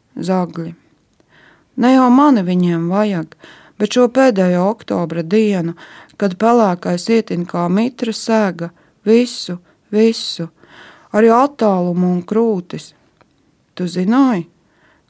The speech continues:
ka krūtis ir kā zieds?" teica mans bērns, kuram aug krūtis.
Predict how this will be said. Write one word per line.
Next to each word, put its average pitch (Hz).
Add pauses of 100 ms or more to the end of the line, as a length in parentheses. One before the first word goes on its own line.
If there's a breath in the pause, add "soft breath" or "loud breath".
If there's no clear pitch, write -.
ka 185
krūtis 220
ir 190
kā 156
zieds?" 196 (760 soft breath)
teica 170
mans 160
bērns, 196 (840 soft breath)
kuram 180
aug 156
krūtis. 190